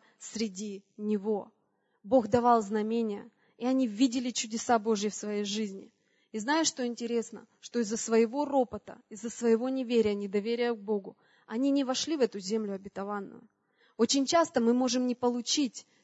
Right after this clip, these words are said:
того обещанного, что Бог даёт нам, что Бог обещает нам. Из-за наших страхов, из-за нашего ропота, из-за нашего неверия.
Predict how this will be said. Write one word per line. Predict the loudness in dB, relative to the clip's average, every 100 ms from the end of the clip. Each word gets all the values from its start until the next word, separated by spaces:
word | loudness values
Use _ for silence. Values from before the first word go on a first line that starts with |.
| -2
того | 2 6 4
обещанного, | 4 0 0 0 -4 -8
что | -10
Бог | -6 0 0 2
даёт | 2 2 0
нам, | -4 -10 -8
что | -6
Бог | 2 2 2
обещает | -4 -2 0 2 0 -4
нам. | -14 -16 _ _ _ _ _ -10
Из-за | -6 -2
наших | 0 0 0 -4
страхов, | -6 0 0 0 -6 -16 _ _ _
из-за | -8 -2 0
нашего | 2 0 0 0
ропота, | 2 2 2 -6 -8 -16 -14
из-за | -6 -4
нашего | -2 -2 -2 -2
неверия. | -2 -2 2 4 4 2